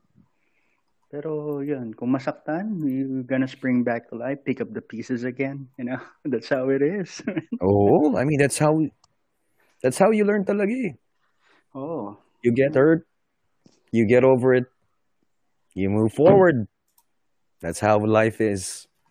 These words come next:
Speaker 1: Yeah, sabi nga nila, life is a vicious cycle, so you have to harden the fuck up.
Speaker 2: Tama,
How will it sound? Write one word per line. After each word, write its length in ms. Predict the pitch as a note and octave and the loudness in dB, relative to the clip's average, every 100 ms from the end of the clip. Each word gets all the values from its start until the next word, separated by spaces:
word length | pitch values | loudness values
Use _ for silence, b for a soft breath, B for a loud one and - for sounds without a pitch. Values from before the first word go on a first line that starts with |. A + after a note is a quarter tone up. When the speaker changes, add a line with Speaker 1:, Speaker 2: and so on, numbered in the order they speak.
| _ _ _ _ _ _ _ | _ _ _ _ _ _ _
Speaker 1:
Yeah, 480 | G2 F#2+ F#2+ F2+ - - | -16 -14 -12 -10 -12 -6
sabi 320 | A2+ G#2+ A2 | -4 -2 -2
nga 160 | A2 | -4
nila, 320 | G#2+ G#2 A2 G#2+ | -6 -6 -6 -6
life 320 | G2 G#2+ - | -6 -8 -10
is 120 | A2 | -8
a 80 | - G2 | -8 -6
vicious 440 | G#2 G2 G2+ - | -4 -2 -4 -4
cycle, 560 | - G2+ G2+ G#2 F2+ - | -4 -6 -10 -12 -12 -14
so 240 | - G2+ | -12 -10
you 80 | G2 | -10
have 320 | G#2 G#2+ G2 - | -10 -12 -12 -10
to 440 | G2+ F#2 F2+ E2+ - | -6 -6 -8 -12 -18
harden 560 | _ - A2+ G2+ G#2+ F#2+ | _ -6 -6 -4 -6 -6
the 80 | F#2+ | -8
fuck 320 | - F#2+ - - | -8 -8 -8 -8
up. 240 | F#2 - - - _ _ - _ _ _ - | -8 -8 -16 -20 _ _ -20 _ _ _ -12
Speaker 2:
Tama, 600 | D#2+ D#2 D#2 E2 G2+ | -10 -8 -8 -8 -8